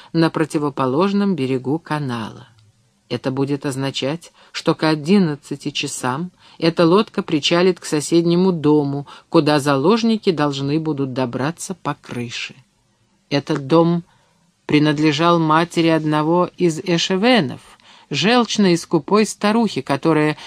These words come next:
выносила минимум слуг и уединенно жила в своем огромном, никем не охраняемом дворце. Этот дом стоял на углу.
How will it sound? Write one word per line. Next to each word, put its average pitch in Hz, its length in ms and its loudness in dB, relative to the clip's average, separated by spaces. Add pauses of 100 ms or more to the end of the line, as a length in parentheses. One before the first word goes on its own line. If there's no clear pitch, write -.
выносила 160 680 4
минимум 156 680 4
слуг 208 500 0 (300)
и 214 140 6
уединенно 180 840 4
жила 156 320 2
в 185 60 -6
своем 147 460 0
огромном, 202 640 2 (240)
никем 196 640 2
не 147 180 2
охраняемом 143 840 0
дворце. 135 640 -6 (680)
Этот 139 360 -2
дом 156 220 0
стоял 151 440 0
на 160 140 -2
углу. 135 440 -4